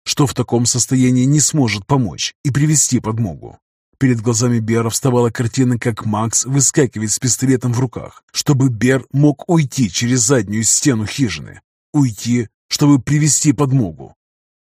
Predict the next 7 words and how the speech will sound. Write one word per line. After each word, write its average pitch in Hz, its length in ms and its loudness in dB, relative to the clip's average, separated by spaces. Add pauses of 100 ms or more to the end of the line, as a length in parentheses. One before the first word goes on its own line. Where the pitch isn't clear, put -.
«Макса, 143 580 2 (260)
я 135 180 2
обязательно 143 680 2
вернусь 147 500 2
и 175 80 -2
спасу 175 480 2
тебя. 131 460 0